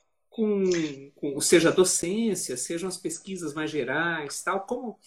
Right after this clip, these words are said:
utopia, ficção científica, essa circulação por,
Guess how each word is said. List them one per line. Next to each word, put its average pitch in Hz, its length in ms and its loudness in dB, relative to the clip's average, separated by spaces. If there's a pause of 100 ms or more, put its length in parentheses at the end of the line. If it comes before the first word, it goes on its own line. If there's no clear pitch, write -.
(260)
utopia, 170 560 -2
ficção - 400 -2
científica, 139 1200 -4 (300)
essa 151 220 0
circulação 175 1000 4
por, 131 240 -10